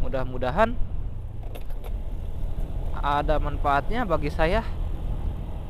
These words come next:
<laughs> Mudah-mudahan kalian bisa terhibur lah dengan ng-, ngelihat pemandangannya kiri kanan itu, eh, di sini mah udah banyak, mulai banyak rumah, nah.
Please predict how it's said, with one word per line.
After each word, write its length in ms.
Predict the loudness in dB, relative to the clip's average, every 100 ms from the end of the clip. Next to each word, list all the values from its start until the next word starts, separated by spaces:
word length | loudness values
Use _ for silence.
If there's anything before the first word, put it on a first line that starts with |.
| -2
<laughs> 600 | 0 0 0 0 -2 0 0 0 -2 -2 -2 -4 -4 -4 -6 -4 -2 -2 -2 -2
Mudah-mudahan 560 | 0 2 4 4 2 2
kalian 240 | 2 2
bisa 160 | 2 2
terhibur 480 | 2 2 2 4 4
lah 160 | 4
dengan 240 | 2 -4 -2
ng-, 320 | -4 -4 -2
ngelihat 640 | 2 4 6 6 6 4 2 2
pemandangannya 720 | 2 2 4 2 2 -2 -2 0
kiri 160 | 0 0
kanan 320 | 0 0 0
itu, 240 | 0 0
eh, 440 | 2 2 4 4 2
di 80 | 0
sini 240 | -2 -2
mah 160 | 0 4
udah 80 | 4
banyak, 320 | 4 2 0 2
mulai 160 | 2
banyak 320 | 2 0 0
rumah, 320 | 0 2 2
nah. 120 | 2